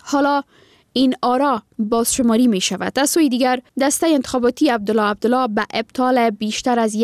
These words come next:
صد و سی و هفت هزار رای تاکید می کند و باور دارد که این آرا پاک نیست. پرسش اینجاست که اگر کمیسیون مستقل انتخابات به کمپانی درملوک اعتماد کرده، چرا آرا را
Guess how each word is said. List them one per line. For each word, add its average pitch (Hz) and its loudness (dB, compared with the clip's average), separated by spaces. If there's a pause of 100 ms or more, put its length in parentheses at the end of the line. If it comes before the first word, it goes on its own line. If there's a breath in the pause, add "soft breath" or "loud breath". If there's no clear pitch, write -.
(140)
صد 214 -2
و 208 0
سی 240 -2
و 240 2
هفت 311 -4
هزار 220 0
رای 254 0 (260 soft breath)
تاکید 262 -2
می 311 2
کند 254 0
و 240 2
باور 233 0
دارد 254 0
که - -6
این 247 2
آرا 247 0
پاک 277 0 (100)
نیست. 277 0
پرسش 320 0
اینجاست 302 0
که 269 0
اگر 247 0
کمیسیون 254 0
مستقل 233 -2
انتخابات 214 -2 (180 loud breath)
به 220 0
کمپانی 277 2
درملوک 196 -2 (160)
اعتماد 262 2
کرده، 233 0 (100)
چرا 294 2 (180)
آرا 269 2
را 247 0